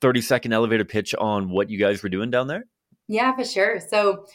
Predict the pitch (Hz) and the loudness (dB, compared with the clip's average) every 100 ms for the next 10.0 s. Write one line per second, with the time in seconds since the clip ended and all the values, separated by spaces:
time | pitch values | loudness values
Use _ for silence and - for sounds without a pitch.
0 | _ _ - 202 208 285 233 226 247 233 | _ _ -4 -2 2 0 0 -4 -4 -2
1 | 202 190 190 185 180 180 _ - 190 180 | -2 -2 -4 -6 -8 -12 _ -4 -2 0
2 | 175 165 - _ - 202 190 190 _ _ | -2 -4 -16 _ -2 -2 -2 -6 _ _
3 | - 202 208 196 165 180 170 180 180 170 | -6 -4 -2 -2 0 0 2 0 -2 -4
4 | 165 175 - - _ - 185 175 175 - | 0 0 -2 -20 _ -8 -4 -2 -4 -2
5 | 180 170 202 170 170 170 190 165 170 160 | -4 -2 -2 -2 -4 -6 -6 -4 -4 -4
6 | 165 160 170 170 175 175 208 262 - _ | -6 -4 -6 -6 -6 -6 -4 -6 -10 _
7 | _ _ - 214 190 185 185 196 196 208 | _ _ -4 0 2 2 -2 -2 -2 -4
8 | - 175 185 190 202 196 190 175 185 175 | -6 -4 -2 -4 -8 -8 -6 -6 -8 -10
9 | 170 160 165 165 165 _ - 180 170 165 | -12 -6 -4 -4 -8 _ -4 -2 -2 -6